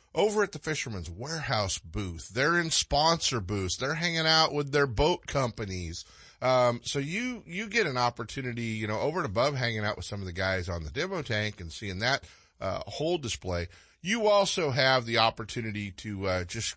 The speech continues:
just go talk one-on-one with them and talk about, uh, you know, techniques or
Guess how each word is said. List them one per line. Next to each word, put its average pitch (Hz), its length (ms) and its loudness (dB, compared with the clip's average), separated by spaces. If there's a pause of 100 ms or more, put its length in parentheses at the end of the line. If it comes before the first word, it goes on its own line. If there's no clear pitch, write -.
(120)
just - 260 -10
go 113 160 -6
talk 107 320 -2
one-on-one 82 560 -4
with 69 120 -8
them 53 120 -16
and 80 80 -16
talk 104 300 4
about, 98 320 2 (340)
uh, 95 300 0
you 95 100 -6
know, 90 160 -4
techniques 135 760 -8
or 87 480 -4